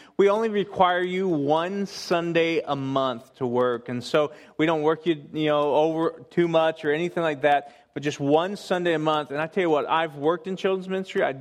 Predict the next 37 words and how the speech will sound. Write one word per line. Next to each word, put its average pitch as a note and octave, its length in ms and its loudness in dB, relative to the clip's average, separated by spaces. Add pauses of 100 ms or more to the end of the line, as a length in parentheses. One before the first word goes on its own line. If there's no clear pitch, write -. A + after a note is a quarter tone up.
(100)
I've C3 220 0
led D3 260 2
actually D#3+ 320 -2
our D3 160 2
children's F3+ 400 -4
ministry E3+ 340 -4
before. D#3+ 540 -2 (320)
And C#3 140 -2
it's D#3 180 -6
one F#3 160 0
of E3+ 60 -4
the D3 80 4
greatest D#3+ 760 -2
things D3+ 380 -2
that C#3 160 -8
you C#3 80 -8
can C#3 120 -2
be C3 120 2
involved B2+ 480 0
in, A#2+ 80 -4
in A2+ 240 -4
investing E3 760 -2
in D3+ 440 -4
the C#3 80 -6
next B2+ 260 -6
generation. A#2+ 640 -6 (260)
So D3+ 120 2
I D3+ 40 4
want C#3+ 200 -4
to - 80 -14
challenge D#3 540 -2
you B2+ 160 -2
to, B2 460 -2
uh, A#2 200 2
do B2+ 380 -4
that A2+ 380 -4
also. A#2+ 520 -2